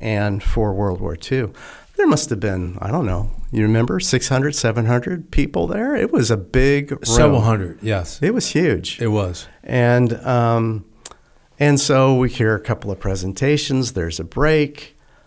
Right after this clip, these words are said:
Speaker 1: I'm walking down a hall. I see a guy with an emblem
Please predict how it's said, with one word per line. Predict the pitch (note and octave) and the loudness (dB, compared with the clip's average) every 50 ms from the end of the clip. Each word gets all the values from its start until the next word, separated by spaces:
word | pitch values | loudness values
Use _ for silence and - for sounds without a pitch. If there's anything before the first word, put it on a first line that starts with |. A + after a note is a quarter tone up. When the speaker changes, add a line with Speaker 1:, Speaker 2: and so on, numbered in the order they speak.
| _ _ _ _ _ - | _ _ _ _ _ -2
Speaker 1:
I'm | A2+ A2+ G#2+ G#2 | 0 0 0 0
walking | G#2 G#2+ G2+ G2 G2+ - G2 F#2+ | 0 0 0 -2 -2 -4 -4 -4
down | F#2+ G2 F#2+ F#2+ F2 | -2 -2 -2 -2 -4
a | E2 E2+ | -4 -6
hall. | - - D3 D#3 D#3 D3 D3+ D3 D3 C#3+ C#3+ C#3 C3+ - _ _ _ _ _ _ - | -2 0 2 2 2 2 2 0 0 -2 -4 -6 -10 -14 _ _ _ _ _ _ -4
I | A2+ A#2 A2 | -2 -2 0
see | G#2 - - C3+ A#2+ A2 | 0 0 0 0 0 0
a | G2 | 0
guy | F#2 - F#2+ F#2+ G2+ G#2 G#2 G#2 G#2+ A2 A2+ B2 C3 C3+ C3 C3+ - - - _ _ _ _ _ _ _ - - - _ _ - - - - - - - - | 0 -2 -2 0 0 0 0 -2 -2 -2 -2 -4 -6 -6 -8 -12 -16 -20 -20 _ _ _ _ _ _ _ -20 -20 -20 _ _ -20 -20 -20 -20 -20 -20 -20 -16
with | - - G#2+ A2+ A#2 A#2 A2 A#2 | -12 -8 -2 0 0 2 2 2
an | G#2+ A2 | 2 2
emblem | A#2 A#2 B2 B2 A#2 A2 A2 G#2+ A2+ C3 D3 E3 F3 F#3+ | 2 2 2 0 0 0 0 0 0 0 -2 -2 -4 -4